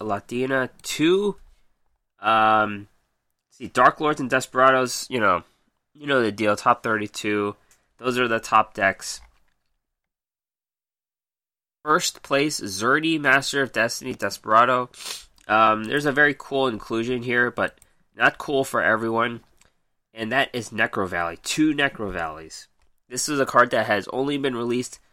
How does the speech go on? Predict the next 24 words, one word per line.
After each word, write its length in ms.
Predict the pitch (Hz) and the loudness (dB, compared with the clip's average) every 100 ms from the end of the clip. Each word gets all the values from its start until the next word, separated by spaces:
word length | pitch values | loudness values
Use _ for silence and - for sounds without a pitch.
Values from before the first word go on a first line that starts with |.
| _ _ | _ _
with 320 | 117 123 - _ - - | -2 -2 -4 _ -8 -4
a 120 | 110 | -2
Selection 480 | - 113 110 - 120 | 0 0 -2 -2 4
Box 260 | 117 113 | 4 4
Volume 400 | - 110 110 98 - | 2 2 2 -4 -8
two, 440 | - 170 170 170 - - _ _ _ | -2 2 2 0 -6 -20 _ _ _
and 400 | 113 117 117 113 | 0 2 2 2
that 100 | 117 | 2
was 160 | 131 139 | 2 2
kinda 240 | - 143 | 2 4
like 260 | 131 117 - | 4 0 -4
you 160 | 113 110 | -6 -8
paid 300 | - 135 131 | -4 -2 0
a 80 | |
lot 160 | 120 120 | 0 0
of 80 | 101 | -2
money, 560 | 110 147 156 156 160 - _ _ _ _ _ _ _ | 0 0 0 -2 -4 -12 _ _ _ _ _ _ _
or 140 | 120 | 0
you 80 | 123 | 4
got 180 | 120 110 | 4 6
lucky 300 | 117 127 131 | 4 2 0
with 220 | 120 - | -2 -4
gems. 540 | - 107 90 80 82 - | 0 2 2 -2 -14 -12
And 360 | 101 101 98 | -8 -6 -6